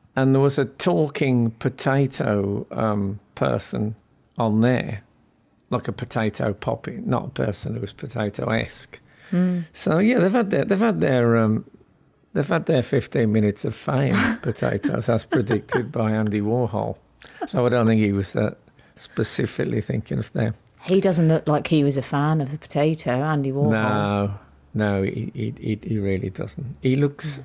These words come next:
Speaker 2: Yeah.
Speaker 1: like he was a fan of the, uh, southern end of a leek <laughs> turned upside down. You could actually make a very good Andy Warhol puppet with an upturned leek. Almost no work to do.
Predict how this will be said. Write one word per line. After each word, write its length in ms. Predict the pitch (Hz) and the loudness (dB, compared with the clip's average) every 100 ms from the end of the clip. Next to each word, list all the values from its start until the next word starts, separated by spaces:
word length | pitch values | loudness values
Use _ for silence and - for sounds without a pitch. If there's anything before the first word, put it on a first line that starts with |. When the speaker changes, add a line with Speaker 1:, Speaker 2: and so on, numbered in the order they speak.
| - | -2
Speaker 2:
Yeah. 60 | 117 | 2
Speaker 1:
like 440 | 110 110 - - | 2 0 -4 -6
he 120 | - 113 | -2 0
was 220 | 110 - | 0 -2
a 60 | |
fan 500 | 107 - 123 113 104 | -8 -4 -2 0 0
of 180 | 104 104 | -2 -4
the, 380 | - 110 107 104 | -2 0 2 2
uh, 160 | 104 104 - _ _ - | 0 -4 -8 _ _ -14
southern 580 | - - 135 113 139 110 | -8 0 0 2 2 2
end 420 | 113 107 101 101 | 2 2 2 2
of 120 | 98 | 0
a 80 | 107 | 0
leek 680 | 101 110 127 113 - - - - - - | 2 2 2 0 -4 -12 -12 -18 -20 -8
<laughs> 720 | 208 294 - - - 762 571 | 2 2 2 -6 -12 -4 -2
turned 300 | 135 117 110 | 0 2 2
upside 500 | 113 - 117 107 101 | 2 0 2 0 2
down. 300 | 120 117 107 - - - - - - - - - | 0 0 -4 -12 -20 -20 -20 -20 -20 -20 -10 0
You 140 | 147 156 | 2 2
could 180 | 185 160 | 2 0
actually 400 | - - 143 131 | 0 0 2 4
make 360 | 147 151 110 | 4 2 2
a 80 | 117 | 0
very 600 | 107 113 131 135 123 123 | 0 0 2 4 4 4
good 280 | 104 123 113 | 2 2 2
Andy 380 | 110 107 104 107 | 4 4 4 4
Warhol 500 | 110 107 107 101 98 | 4 2 2 2 0
puppet 500 | 139 127 117 107 - - _ _ _ _ - | -2 -2 -2 -2 -4 -20 _ _ _ _ -2
with 120 | 120 | 2
an 100 | 113 | 4
upturned 640 | 107 - - - 110 104 101 | 2 0 -2 2 4 4 4
leek. 460 | 110 104 - - - _ _ _ _ - - - 415 - - - - 466 | 4 2 -2 -16 -20 _ _ _ _ -20 -20 -2 -2 -2 -20 -14 -4 0
Almost 440 | 156 165 147 139 156 | 2 2 4 2 2
no 180 | 135 | 4
work 360 | 120 131 120 - | 4 4 2 0
to 100 | 131 | 0
do. 380 | 117 139 139 | 2 4 2